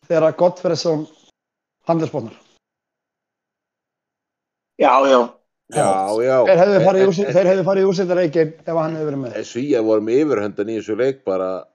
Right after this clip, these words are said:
Speaker 3: lengi vel, sko.
Speaker 1: Já.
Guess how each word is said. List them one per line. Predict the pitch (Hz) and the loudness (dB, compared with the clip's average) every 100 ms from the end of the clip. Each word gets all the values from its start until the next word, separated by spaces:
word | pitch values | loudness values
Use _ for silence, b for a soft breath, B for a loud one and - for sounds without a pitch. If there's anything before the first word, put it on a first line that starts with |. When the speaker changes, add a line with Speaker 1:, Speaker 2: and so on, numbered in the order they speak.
| _ _ _ _ - | _ _ _ _ -12
Speaker 3:
lengi | 113 131 131 87 | -6 -6 -6 -10
vel, | 76 | -10
sko. | - - - _ _ _ _ _ _ _ _ _ | -14 -20 -20 _ _ _ _ _ _ _ _ _
Speaker 1:
Já. | - | 0